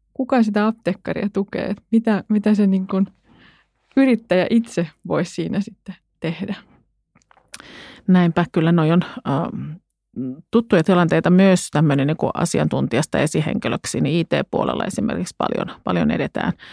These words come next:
Speaker 2: asiantuntijatehtävistä. Se on kova paikka. Se voi olla kova paikka myös sen takia, että ne sun aikaisemmat kollegat onkin yhtäkkiä sun tiimiläisiä ja, ja se, keiden kanssa sä oot istunut perjantai-iltaisin, ä, oluella tai ainakin joskus ja ehkä vähän manannut työnantajaakin, niin ne voi ollakin, että,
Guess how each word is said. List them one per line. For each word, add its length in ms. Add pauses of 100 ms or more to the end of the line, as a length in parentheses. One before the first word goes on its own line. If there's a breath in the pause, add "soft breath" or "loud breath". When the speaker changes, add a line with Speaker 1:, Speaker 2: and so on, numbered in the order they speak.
(280 loud breath)
Speaker 2:
asiantuntijatehtävistä. 1000
Se 80
on 80
kova 280
paikka. 460 (580 loud breath)
Se 120
voi 80
olla 120
kova 180
paikka 300
myös 220
sen 140
takia, 320
että 180
ne 180 (100)
sun 180
aikaisemmat 460
kollegat 500
onkin 260
yhtäkkiä 480
sun 280 (520 loud breath)
tiimiläisiä 720 (180)
ja, 200
ja 100
se, 140
keiden 240
kanssa 280
sä 100
oot 120
istunut 420 (640 loud breath)
perjantai-iltaisin, 920 (240 loud breath)
ä, 120
oluella 540
tai 180
ainakin 260
joskus 400
ja 120
ehkä 260
vähän 180
manannut 440
työnantajaakin, 800
niin 120
ne 120
voi 120
ollakin, 320
että, 240